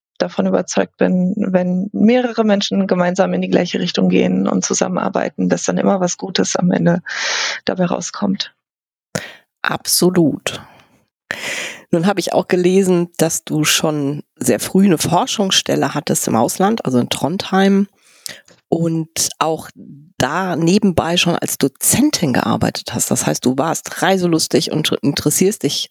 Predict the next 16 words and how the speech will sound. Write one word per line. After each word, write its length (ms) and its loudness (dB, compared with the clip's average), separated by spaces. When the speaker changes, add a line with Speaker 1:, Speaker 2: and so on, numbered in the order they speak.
Speaker 2:
offensichtlich 560 -4
für 100 -2
Gesundheitsthemen, 920 2
gesunde 380 2
Ernährung 420 2
und 140 2
Nachhaltigkeit. 880 -2
Und 300 -4
wie 280 4
hat 240 0
das 360 -4
denn 260 0
tatsächlich 880 -2
deine 300 0
persönlichen 600 0
Interessen 580 0